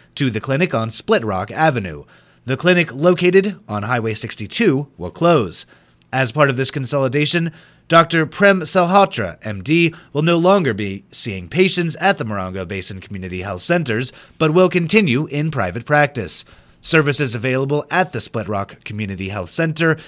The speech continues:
include adult and family medicine, pediatric services, and dental services.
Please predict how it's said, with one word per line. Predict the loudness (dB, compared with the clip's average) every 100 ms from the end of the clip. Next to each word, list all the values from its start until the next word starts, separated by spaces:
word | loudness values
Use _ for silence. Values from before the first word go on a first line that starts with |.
| -6
include | -6 4 4 4
adult | 0 -2 -4 -4 -6
and | -6 -6
family | 0 2 2 -2
medicine, | -2 -2 0 -2 -6 _ -6
pediatric | -2 -2 -2 -6 -12 -10
services, | -4 -2 -2 0 0 0 -4
and | -2 -2 -2 -2
dental | 0 2 -2
services. | -4 -6 -8 -10 -10 -12 -14